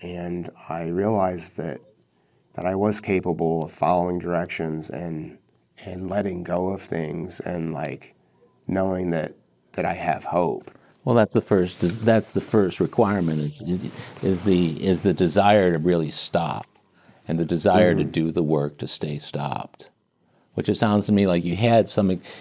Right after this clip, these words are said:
Speaker 2: you had enough exposure with A A when you were trying it and not really, you know, not really serious about it or not really putting your heart into it, to a point at which you went through the, the treatment center,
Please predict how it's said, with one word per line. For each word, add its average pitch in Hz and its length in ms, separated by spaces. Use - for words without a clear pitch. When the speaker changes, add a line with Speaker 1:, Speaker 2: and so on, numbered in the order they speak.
Speaker 2:
you 101 80
had 120 140
enough 101 240
exposure 117 540
with 92 180
A 92 40
A 95 540
when 85 180
you 85 80
were 85 100
trying 92 420
it 87 140
and 78 80
not 85 220
really, 80 300
you 101 120
know, 76 220
not 101 260
really 92 240
serious 101 520
about 82 340
it 82 40
or 82 80
not 85 240
really 82 220
putting 82 300
your 73 140
heart 95 300
into 78 240
it, 76 180
to 95 140
a 82 40
point 107 320
at - 120
which 92 280
you 90 140
went 90 260
through 95 200
the, 82 160
the 90 180
treatment 101 460
center, 87 520